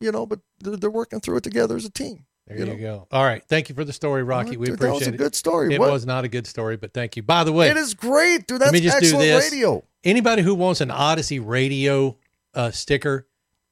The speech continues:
Speaker 2: until I get 'em up on the website, send me an email,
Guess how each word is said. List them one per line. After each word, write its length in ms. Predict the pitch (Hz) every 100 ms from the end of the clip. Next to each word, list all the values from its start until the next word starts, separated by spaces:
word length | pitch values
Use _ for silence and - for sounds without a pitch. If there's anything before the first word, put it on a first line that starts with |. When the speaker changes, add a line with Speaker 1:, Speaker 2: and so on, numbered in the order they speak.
| _
Speaker 2:
until 280 | 139 127 160
I 80 | 156
get 140 | 135
'em 100 | 135
up 140 | 127
on 80 | 139
the 80 | 123
website, 500 | 123 123 - 127 120 - _ _ _
send 420 | - - 190 226 208
me 160 | 190
an 100 | 147 -
email, 540 | 151 139 120 104 113